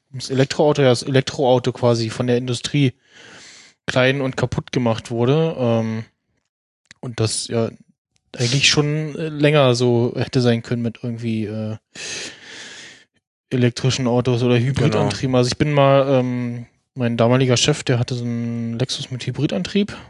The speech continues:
Speaker 1: wo, ähm, also irgendwie im niedrigen Tempo, ähm,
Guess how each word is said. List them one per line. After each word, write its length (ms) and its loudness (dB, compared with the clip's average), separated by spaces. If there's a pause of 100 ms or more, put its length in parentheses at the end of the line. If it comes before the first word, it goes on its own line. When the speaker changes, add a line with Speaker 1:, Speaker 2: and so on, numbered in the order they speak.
(240)
Speaker 1:
wo, 440 0
ähm, 480 -2 (560)
also 180 -6
irgendwie 280 -6
im 380 -8
niedrigen 560 0
Tempo, 560 2
ähm, 680 0